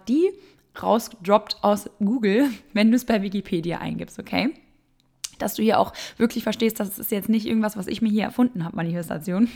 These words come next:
<laughs> oder was es nur in spirituellen Kreisen gibt. Nein, denn Google beziehungsweise Wikipedia sagt, als Manifestation wird das Sichtbarwerden oder sich Offenbaren von Dingen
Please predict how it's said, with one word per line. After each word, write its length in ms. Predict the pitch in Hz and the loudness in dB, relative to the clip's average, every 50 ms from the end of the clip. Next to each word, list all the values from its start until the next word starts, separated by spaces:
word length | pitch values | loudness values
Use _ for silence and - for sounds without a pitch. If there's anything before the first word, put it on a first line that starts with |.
| - | -10
<laughs> 120 | - - - | -12 -4 -2
oder 300 | 214 214 214 220 220 220 - - - - - - | 0 2 2 2 2 0 -4 -10 -12 -12 -4 0
was 140 | - 233 233 | 0 0 0
es 140 | 202 - | 0 0
nur 80 | 240 226 | 0 0
in 40 | 220 | 0
spirituellen 480 | 196 202 208 208 208 220 196 185 185 | 0 0 -2 -2 0 -2 -2 -2 -4
Kreisen 340 | 180 - 208 202 196 185 190 | -4 -2 -2 -2 0 0 0
gibt. 240 | 190 214 202 - - _ | -2 -2 -4 -6 -12 _
Nein, 680 | - 170 160 160 165 165 175 170 165 165 233 269 320 - - - - - - _ - | -6 -4 -2 -2 -2 -2 0 -2 0 0 -2 -2 -2 -4 -10 -16 -18 -18 -18 _ -10
denn 420 | 180 - 202 190 180 160 - - - _ _ _ _ _ - - _ _ _ _ _ _ _ _ _ _ _ _ | 0 4 4 4 4 2 -2 -8 -12 _ _ _ _ _ -14 -14 _ _ _ _ _ _ _ _ _ _ _ _
Google 380 | - 311 349 359 381 370 370 370 - - - - | 2 4 6 6 6 6 4 0 -2 -10 -18 -14
beziehungsweise 520 | - 190 214 233 226 208 202 196 175 190 | -12 -8 -4 -2 0 0 0 0 0 -2
Wikipedia 580 | 190 240 - 277 226 - 226 208 208 202 208 202 | -4 -2 -4 -4 -4 -4 -4 -2 0 0 0 -2
sagt, 400 | 202 202 - - - - - - _ - | -2 -2 -4 -4 -6 -10 -14 -16 _ -10
als 240 | 208 208 - - | -10 -8 -4 0
Manifestation 1080 | 220 220 240 269 311 311 - 277 269 - - 247 226 - - - 160 156 160 180 185 180 | 2 2 4 2 2 0 -2 -6 -8 -6 -8 -8 -8 -6 -8 -6 -6 -4 -4 -4 -4 -4
wird 180 | 202 202 - | -6 -6 -6
das 180 | 196 196 - - | -6 -8 -4 -6
Sichtbarwerden 840 | 269 302 - - _ - 165 160 156 151 151 165 - 190 240 320 370 - - - - - - _ | -6 -6 -6 -8 _ -8 -6 -6 -6 -6 -8 -6 -4 -2 -2 -4 -4 -10 -18 -20 -20 -20 -4 _
oder 320 | 214 214 202 202 196 196 | 0 2 2 2 0 0
sich 320 | 175 196 202 208 202 - - | -2 -4 -4 -4 -6 -6 -6
Offenbaren 680 | 208 - 214 196 - 214 240 277 262 185 165 180 214 | -6 -2 -2 -2 -2 0 -2 -2 -2 -2 -2 -4 -4
von 240 | 226 - 233 220 214 | -4 -2 0 0 2
Dingen 340 | 214 247 220 196 180 202 | 2 2 2 2 0 -2